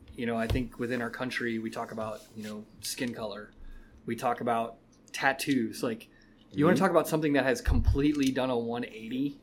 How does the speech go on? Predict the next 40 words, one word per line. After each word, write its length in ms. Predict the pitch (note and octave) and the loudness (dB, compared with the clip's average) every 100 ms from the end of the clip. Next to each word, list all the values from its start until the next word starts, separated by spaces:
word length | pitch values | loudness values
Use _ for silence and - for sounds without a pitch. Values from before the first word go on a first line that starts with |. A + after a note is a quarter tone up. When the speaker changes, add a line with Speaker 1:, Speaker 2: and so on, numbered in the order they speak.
| - | -10
Speaker 1:
in 200 | B2+ B2 | -6 -6
society? 800 | - - - G#2+ A#2+ D#3+ G3 - _ - _ _ - - - _ | -6 -8 -8 -4 0 0 0 -6 _ -20 _ _ -20 -20 -20 _
Like, 200 | C3 A#2 - | -4 -4 -4
tattoos 580 | - E3 - F3+ C#3+ C#3 | -2 -2 2 4 4 2
used 160 | C#3 | 2
to 140 | C#3 A#2+ | 2 2
only 220 | C3+ C#3+ | 2 4
be, 480 | C3 C3+ C3 B2 A2+ - _ - | 4 6 4 2 -4 -16 _ -4
you 100 | B2 | 0
know, 100 | A#2 | 2
thought 260 | C#3 C3 | 4 6
of 120 | B2+ A#2+ | 4 2
if 140 | A#2 | -2
you 80 | C3+ | 0
had 100 | C#3 | 2
a 40 | |
bunch 160 | B2+ B2+ | 2 0
of 60 | - | 0
tattoos, 360 | C3 C#3 B2 | 0 0 0
you're 80 | B2+ | -2
probably 260 | C3 B2+ A#2 | 0 0 0
in 80 | A2 | -2
prison 540 | - E3 C#3+ D#3 D#3 - | 2 4 4 2 0 -6
Speaker 2:
True. 280 | - F#3 A2 | 4 10 12
Speaker 1:
or 60 | C3+ | 12
a 40 | |
motorcycle 500 | C3+ B2+ A#2+ A#2 A2 | 10 6 2 -4 -4
gang. 280 | G#2+ G2 A2 | -8 -10 0
Speaker 2:
Yeah, 280 | F2+ G2 - - | 8 8 8 -2
for 120 | E2+ | -6
sure. 340 | E2 G2+ B2 - | -2 0 0 0
Speaker 1:
And, 260 | B2 C3 C3 | 2 4 4
and 200 | C3 B2+ | 0 2
now, 500 | B2+ C3+ D3+ C#3 B2 - - | 4 6 8 8 6 -2 -6
ev-, 240 | B2+ D3 C#3 | 2 4 4
like, 160 | B2+ A#2+ - - - | 0 -4 -18 -20 4
businessmen 880 | F3+ F3+ D3+ C3+ - - - C3+ B2+ | 6 6 2 2 -2 -8 -4 0 0
and 120 | A#2 | 0
women 280 | A2+ A2 G#2+ | -2 -2 -6
have 440 | - A#2+ A2+ G#2+ | -4 -2 -2 -4